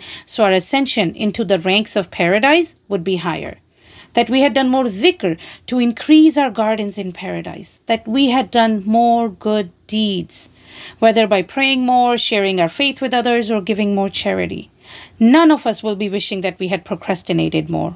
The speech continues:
or wasted our time in idle pursuits. Now is the time to work. So prioritize the things that will ascend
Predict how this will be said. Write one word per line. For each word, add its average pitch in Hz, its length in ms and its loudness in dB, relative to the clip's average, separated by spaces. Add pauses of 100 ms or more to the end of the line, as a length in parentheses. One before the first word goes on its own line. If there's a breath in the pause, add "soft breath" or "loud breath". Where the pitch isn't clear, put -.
or 196 140 2
wasted 208 440 0
our 170 120 4
time 165 280 -4
in 160 160 -4
idle 165 300 -4
pursuits. - 720 -16 (440 soft breath)
Now 196 680 4
is 170 220 -6
the 170 100 -4
time 160 280 -6
to - 120 -14
work. - 300 -14 (320 loud breath)
So - 240 0
prioritize 220 1000 2
the 180 120 -6
things 165 420 -6 (340 loud breath)
that 190 180 -4
will 180 140 2
ascend 214 520 0